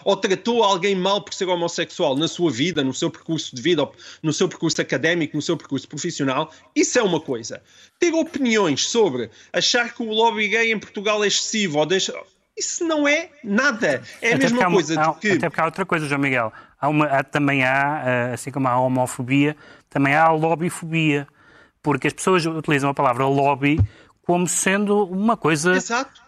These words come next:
Speaker 2: infame. Evidentemente que em muitas áreas há grupos de pressão organizados,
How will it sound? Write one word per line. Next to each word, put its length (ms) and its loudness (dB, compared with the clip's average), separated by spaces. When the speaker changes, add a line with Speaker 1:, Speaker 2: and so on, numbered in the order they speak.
Speaker 2:
infame. 720 2
Evidentemente 720 2
que 120 0
em 20 4
muitas 400 0
áreas 560 0
há 160 2
grupos 420 0
de 80 -14
pressão 500 -4
organizados, 800 0